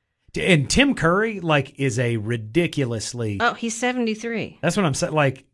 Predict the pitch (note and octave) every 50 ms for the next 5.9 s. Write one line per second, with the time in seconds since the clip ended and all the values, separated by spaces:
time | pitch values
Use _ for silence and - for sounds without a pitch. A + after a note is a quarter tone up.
0 | _ _ - E3 F3+ F#3+ G#3 F#3+ F#3 F#3 F#3 F#3 F#3 F#3 F#3 F#3 F#3+ F3 D3+ D3
1 | D3 - _ _ _ - D#3 F3 E3+ D3+ D3+ D3 C3+ B2+ - - D3+ D#3+ - -
2 | _ - D3 D#3 D#3+ C#3+ B2+ - - F3+ G3 F#3+ E3+ E3 F#3 F#3 - E3 C#3 D#3+
3 | D#3 C3 D3+ C3+ C#3 D3 C#3+ C#3 B2+ C3+ C#3 C3+ D3 D#3 D3+ D3+ - - C#3 -
4 | E3 E3 E3 D#3 A#2+ F3 F3+ E3+ - D#3 G3 B3 B3 C4 G3 - D3+ B2 A2+ -
5 | - - D#3+ G3+ G3 - - - C3 F#2 D#2+ D2 - - - - -